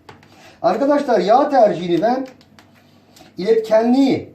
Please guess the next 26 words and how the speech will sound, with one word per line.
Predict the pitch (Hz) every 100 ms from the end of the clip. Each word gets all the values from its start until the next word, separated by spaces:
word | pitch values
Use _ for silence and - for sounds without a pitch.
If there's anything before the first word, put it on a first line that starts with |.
| -
zeytinyağına | 131 208 - 277 240 214 254 254
göre | 180 147
daha | 175 233 262
hızlı | 214 220 226 180
olmasından | 156 180 196 208 247 254 277 254
dolayı, | 180 143 156 226 202
bana | 185 226
da | 220
mantıklı | 175 180 180 - 233
geldiğinden | 190 180 190 214 247 233
dolayı | 247 185 147 240 277 - _ _ _ _ -
ayçiçek | 262 277 - 262 254
yağıyla | 220 240 254 185
yapıyorum. | 151 131 135 190 277 - _ _ 147
Birçok | 247 302 - 254 208
videoda, | 262 226 165 160 233 302 - _ _ _ _
e, | 165 175 175 147
bu | 196 277 - -
zeytinyağı | 165 143 208 214 254 254 247 254
da |
olabilir, | 220 175 151 170 247 247
ayçiçek | 202 240 233 220 214
yağı | 185 175
da |
olabilir | 170 170 156 151 151 127
deniyor. | 220 247 254 262